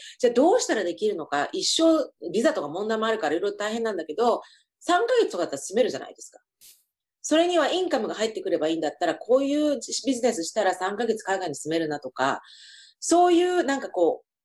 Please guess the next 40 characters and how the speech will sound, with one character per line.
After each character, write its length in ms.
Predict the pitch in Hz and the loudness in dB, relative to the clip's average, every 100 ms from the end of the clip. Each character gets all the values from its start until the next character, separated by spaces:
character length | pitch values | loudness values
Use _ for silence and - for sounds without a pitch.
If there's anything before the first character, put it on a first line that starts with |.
| _ _ _ _ _ _ _ _ _ _ | _ _ _ _ _ _ _ _ _ _
ア 180 | 214 277 | 0 2
ウ 40 | |
ト 60 | 294 | 0
サ 200 | - 285 | 2 4
イ 80 | 277 | 4
ド 100 | 269 | 4
ボ 140 | 254 | 0
ッ 60 | 254 | -2
ク 80 | - | -6
ス 100 | 180 | -6
っ 40 | |
て 100 | 170 | -6
い 0 | |
う 40 | |
の 60 | 139 | -8
か 80 | 151 | -6
な、 200 | 151 - _ | -6 -6 _
シ 120 | - 202 | -6 -6
ン 80 | |
キ 120 | 185 139 | -6 -10
ン 40 | |
グ 180 | - - _ _ _ _ _ - | -10 -14 _ _ _ _ _ 2
を 380 | 302 269 - - | 4 4 -2 2
大 220 | 262 262 | 2 2
き 140 | - | -8
く 120 | - 185 | -14 -14
し 60 | |
て 100 | - | -10
い 40 | 180 | -12
っ 80 | |
て、 100 | - | -10
も 160 | 196 226 | -6 -6
っ 60 | 220 | -6
と 80 | |
な 120 | 185 170 | -10 -8
ん 60 | |
か 120 | 165 | -2
ラ 160 | 226 294 | 2 2
イ 80 | 285 | 0
フ 320 | - 214 | -6 -14